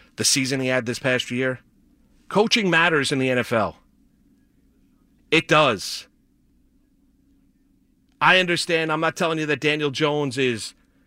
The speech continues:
this Patrick Mahomes type talent. Nobody is Patrick Mahomes.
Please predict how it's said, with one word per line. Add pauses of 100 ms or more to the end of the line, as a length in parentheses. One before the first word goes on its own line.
(380)
this
Patrick
Mahomes
type
talent.
Nobody
is
Patrick
Mahomes.